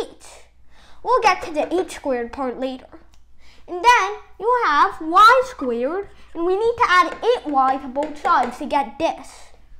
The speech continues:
Plus, I should probably align this so it looks better. Plus eight y is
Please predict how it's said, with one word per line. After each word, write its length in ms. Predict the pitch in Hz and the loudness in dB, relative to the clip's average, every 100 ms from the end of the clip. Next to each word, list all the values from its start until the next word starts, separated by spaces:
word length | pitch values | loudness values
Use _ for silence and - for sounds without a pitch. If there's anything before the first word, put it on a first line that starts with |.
| - - - - - - - | -20 -20 -20 -20 -20 -20 -20
Plus, 960 | - - 403 508 - - 392 - - - - - - - - - | -14 -2 6 8 8 6 2 -8 -16 -18 -18 -18 -16 -16 -16 -14
I 100 | - | -10
should 140 | 302 285 | -8 -2
probably 320 | 320 285 277 | 0 0 -2
align 400 | 240 247 254 269 | -2 -2 -2 -4
this 220 | 226 214 - - - | -6 -12 -18 -16 -8
so 100 | 254 | -6
it 80 | 247 | -6
looks 220 | 262 - | -8 -8
better. 480 | 240 220 254 311 - - - - - - - - - - - - - - - - - - - - - - - - - - | -10 -8 -8 -8 -12 -18 -20 -20 -20 -20 -20 -20 -20 -20 -20 -16 -16 -16 -18 -20 -20 -20 -20 -20 -20 -20 -20 -20 -20 -20
Plus 480 | - 330 370 466 - | -10 2 2 2 -2
eight 220 | 349 359 | -6 -4
y 440 | 294 277 277 370 466 - - - - - - - - _ | -2 2 4 4 0 -10 -20 -20 -20 -20 -20 -20 -20 _
is 200 | 311 320 | -8 -8